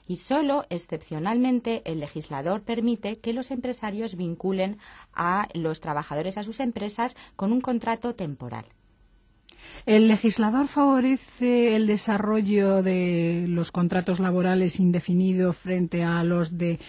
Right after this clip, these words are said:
Speaker 2: eh, temporales?
Speaker 1: Sí, muy bien. Eh, es así. El legislador español protege al trabajador. El derecho del trabajo es, eh, una parte del ordenamiento jurídico que tutela, que protege los derechos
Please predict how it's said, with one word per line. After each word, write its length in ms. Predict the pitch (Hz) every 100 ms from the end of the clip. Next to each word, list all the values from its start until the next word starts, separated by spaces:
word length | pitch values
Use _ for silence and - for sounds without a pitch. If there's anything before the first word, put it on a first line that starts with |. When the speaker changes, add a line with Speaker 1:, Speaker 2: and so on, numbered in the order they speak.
| - - -
Speaker 2:
eh, 460 | 190 180 170 165 165
temporales? 640 | 180 202 240 226 180 - _ - - - - -
Speaker 1:
Sí, 380 | - 254 226 - - - -
muy 240 | 185 190
bien. 280 | 196 160 143 -
Eh, 480 | 190 180 180 165 -
es 120 | 196
así. 360 | 233 254 269 - _
El 180 | 175 254
legislador 720 | 180 180 190 - 165 185 220
español 600 | 233 - 226 233 269 247 -
protege 760 | 180 160 160 277 - - 151 131
al 220 | - 151 156
trabajador. 600 | 190 214 - 240 285 294 - - -
El 160 | 165
derecho 360 | 175 190 190 208
del 200 | 196 190
trabajo 600 | 196 196 190 208 190 160 -
es, 340 | 180 190 - -
eh, 420 | 165 165 160 156 -
una 220 | 170 160
parte 340 | 226 247 233
del 120 | 214 190
ordenamiento 540 | 175 165 160 165 165
jurídico 580 | - 196 233 208 190 160
que 120 | 156
tutela, 640 | 156 139 240 294 208 131 - - _
que 140 | -
protege 680 | - 151 - 285 - 165 131
los 240 | 151 160 151
derechos 600 | 151 196 208 - 139